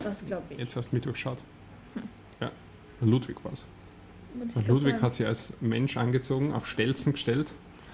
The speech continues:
Speaker 2: und war das und hat dann randaliert dort.
Speaker 1: Ja, aber es war ja nicht nur eine Person.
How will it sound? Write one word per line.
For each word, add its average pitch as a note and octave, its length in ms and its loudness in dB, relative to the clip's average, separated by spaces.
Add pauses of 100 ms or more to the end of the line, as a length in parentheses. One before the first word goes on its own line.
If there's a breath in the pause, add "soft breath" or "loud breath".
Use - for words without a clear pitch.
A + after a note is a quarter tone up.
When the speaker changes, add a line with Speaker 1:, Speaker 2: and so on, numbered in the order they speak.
(360 loud breath)
Speaker 2:
und A2 200 0
war A2+ 120 4
das B2 160 4
und A#2 140 4
hat A#2 140 4
dann A2+ 100 4
randaliert A2 520 4
dort. G2+ 140 0 (600)
Speaker 1:
Ja, A#3+ 140 2
aber A3 120 4
es A3+ 140 0
war A3+ 100 2
ja A#3+ 120 6
nicht A#3 240 6
nur G#3 80 -2
eine G#3+ 240 0
Person. G#3 500 -6